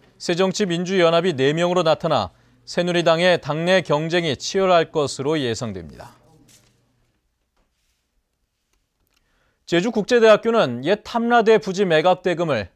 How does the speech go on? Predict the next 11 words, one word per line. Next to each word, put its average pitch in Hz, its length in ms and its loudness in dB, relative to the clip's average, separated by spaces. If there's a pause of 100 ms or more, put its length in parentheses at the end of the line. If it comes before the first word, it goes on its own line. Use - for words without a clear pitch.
(140)
대학 165 240 2
경쟁력 185 580 -2
강화를 160 500 0
위한 143 300 0
교육 170 340 -2
환경 170 380 -2
개선에 147 440 -2
우선 143 420 -6
투자하기로 110 420 -4
했습니다. - 460 -12 (1300)
제주국제대는 180 960 0